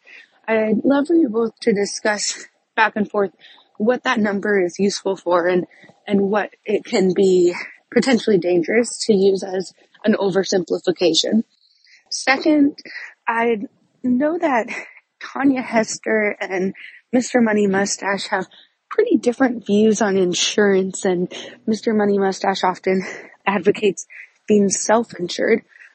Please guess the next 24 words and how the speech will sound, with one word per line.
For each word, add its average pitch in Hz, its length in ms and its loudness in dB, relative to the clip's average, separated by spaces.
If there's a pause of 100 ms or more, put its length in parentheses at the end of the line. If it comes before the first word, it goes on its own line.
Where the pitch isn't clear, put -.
I 214 140 0
was, 220 300 0 (100)
would 226 240 -2
love 294 180 0
for 330 100 0
you 254 260 0 (260)
to 214 560 0
discuss - 480 -4
that 180 240 -14
with 247 220 -2
him 311 180 2
and 208 240 2 (480)
see 262 140 2
how 220 180 0 (120)
your 220 200 0
different 208 380 -2
viewpoints 190 580 0
on 185 200 -2
this 190 380 -2 (640)
might, 196 460 2 (180)
uh, 190 300 0
differ. 202 560 0 (260)
And 233 240 0 (160)
then, 240 360 2